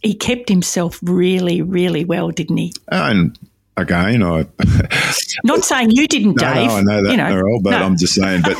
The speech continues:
Speaker 2: the, the
Speaker 1: <laughs>
Speaker 2: decline from the Carlton Digger to the,
Speaker 1: Yeah.
Speaker 2: uh, Digger at the end is, is, um, significant, and it's
Speaker 1: Wow.
Speaker 2: very distressing
Speaker 1: Okay.
Speaker 2: when you think of it in the end.
Speaker 1: Yeah, yeah.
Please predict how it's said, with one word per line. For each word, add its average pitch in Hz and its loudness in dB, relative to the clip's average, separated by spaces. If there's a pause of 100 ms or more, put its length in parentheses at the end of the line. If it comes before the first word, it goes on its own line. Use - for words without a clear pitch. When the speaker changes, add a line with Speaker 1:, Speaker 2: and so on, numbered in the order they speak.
Speaker 2:
the, - -2 (240)
the 202 0
Speaker 1:
<laughs> 165 -4
Speaker 2:
decline 135 0
from 113 2 (160)
the 92 0
Carlton 98 0
Digger 120 0 (640)
to 92 0
the, 85 0
Speaker 1:
Yeah. 87 2
Speaker 2:
uh, 87 0
Digger 92 0
at - -4
the 82 2
end 78 2
is, 76 -2
is, - -4 (380)
um, 76 -4 (380)
significant, 110 0
and 80 -2 (240)
it's - -6 (420)
Speaker 1:
Wow. 165 -8
Speaker 2:
very 90 2
distressing 76 0
Speaker 1:
Okay. 73 -4
Speaker 2:
when 73 -2
you 76 -2
think 78 -4
of 73 -6
it 71 -4 (300)
in 78 0
the 78 0
end. 71 -2 (420)
Speaker 1:
Yeah, 190 -8 (220)
yeah. 196 -8